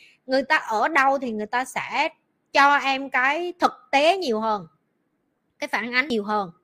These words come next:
Chứ em không thể nào em biểu chị Nhi vô đây, chị Nhi nói về người miền Nam, chị Nhi đâu có quyền, chị Nhi đâu có ở miền Nam, chị Nhi đâu có biết. Nhưng mà chị Nhi nói là theo cái chị Nhi nhìn thấy và chị Nhi học và chị Nhi hiểu, đó là môi trường nó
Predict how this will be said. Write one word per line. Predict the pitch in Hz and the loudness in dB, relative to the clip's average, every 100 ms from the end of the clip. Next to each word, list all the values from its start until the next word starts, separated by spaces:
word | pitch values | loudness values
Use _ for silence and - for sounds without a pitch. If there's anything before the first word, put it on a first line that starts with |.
| _ _ _ _ - | _ _ _ _ 0
Chứ | 370 | 2
em | 302 320 | 4 0
không | 330 320 | 0 -4
thể | 285 | 2
nào | 294 247 | 4 2
em | 294 | 2
biểu | 240 269 269 | 0 0 -2
chị | |
Nhi | 220 269 285 | -4 -2 0
vô | |
đây, | 277 277 | 2 0
chị | 240 | 0
Nhi | 208 285 | -6 -6
nói | 285 294 359 | -4 -4 -4
về | 311 | -4
người | 233 226 | -4 -4
miền | 220 220 214 214 220 214 208 | -4 -4 -6 -8 -8 -8 -4
Nam, | 277 311 320 320 262 | 2 4 4 -2 -10
chị | |
Nhi | 233 285 | -8 -6
đâu | 294 | -6
có | 339 | -2
quyền, | 277 254 254 233 - _ _ | 4 4 4 -2 -12 _ _
chị | 214 | -8
Nhi | 277 | -4
đâu | 302 | -2
có | 339 | -2
ở | 196 202 | -2 -6
miền | 311 240 | -6 -4
Nam, | 247 262 277 277 | -2 -2 -2 -6
chị | 214 | -6
Nhi | 233 | -4
đâu | 254 262 | -4 -2
có | 311 | -4
biết. | 294 330 392 - | -2 -2 -4 -6
Nhưng | 294 269 | -8 -6
mà | 214 | -6
chị | 185 | -6
Nhi | 226 | -6
nói | 247 254 | -4 -4
là | 294 214 | -4 -6
theo | - 262 277 | 0 2 2
cái | 269 262 330 | 4 2 2
chị | - | -2
Nhi | 196 233 | -8 -4
nhìn | 240 214 196 | -2 -2 -4
thấy | 202 226 311 | -4 -4 -4
và | 269 | -8
chị | 156 | -10
Nhi | 196 | -10
học | 220 196 - | -6 -8 -8
và | 185 | -14
chị | 160 | -10
Nhi | 202 220 | -8 -8
hiểu, | 170 208 | -6 -4
đó | 254 285 | 2 2
là | 269 190 - _ _ | 4 2 -2 _ _
môi | 247 285 294 | 2 6 6
trường | 294 262 240 233 220 | 4 4 6 6 2
nó | 226 240 262 320 | -2 -2 -2 -4